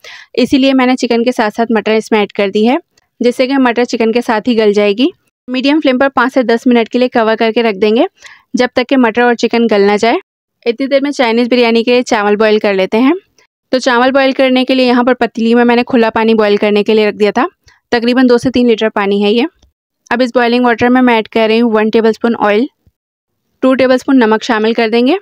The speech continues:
अब यहाँ पर Chinese biryani मैं बना रही हूँ, तो Chinese biryani के चावलों में भी Chinese aroma और flavor देने के लिए मैं इसमें ऐड कर रही हूँ one tablespoon chicken powder। इसके साथ ही दो medium size की हरी मिर्च मैंने इसमें शामिल कर दी है।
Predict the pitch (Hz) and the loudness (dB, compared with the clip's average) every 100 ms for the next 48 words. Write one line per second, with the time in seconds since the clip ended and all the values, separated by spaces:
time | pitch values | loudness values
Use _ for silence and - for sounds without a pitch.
0 | _ _ _ _ _ - 240 269 277 269 | _ _ _ _ _ -8 -2 0 0 0
1 | 285 - 226 226 247 247 247 226 240 247 | -2 0 0 2 2 2 2 2 2 2
2 | 226 208 208 214 208 233 - _ _ - | 2 0 0 0 0 -2 -6 _ _ -4
3 | 247 254 233 254 247 247 233 240 262 262 | -2 0 0 0 0 2 2 0 0 -2
4 | 226 202 214 240 233 240 247 214 208 226 | -2 0 0 0 0 -2 0 0 0 -2
5 | 214 208 208 214 226 233 208 214 214 202 | -2 -2 0 -2 -2 -2 0 0 0 0
6 | 202 214 208 208 247 - _ _ _ _ | 0 0 2 2 0 -4 _ _ _ _
7 | - 233 247 - 247 226 - 226 214 220 | -4 0 0 0 0 0 -2 0 2 2
8 | 247 226 233 220 208 208 233 233 214 208 | 2 2 0 2 2 0 0 0 -2 -2
9 | 208 190 185 269 - _ _ - 254 247 | 0 0 0 0 -2 _ _ -6 -2 -2
10 | 240 247 247 247 226 240 233 214 247 240 | 0 0 0 2 2 0 0 -2 -2 0
11 | 214 220 226 226 214 214 226 226 190 196 | 0 0 0 0 0 0 -2 -2 -2 0
12 | 208 202 196 220 | 0 0 0 0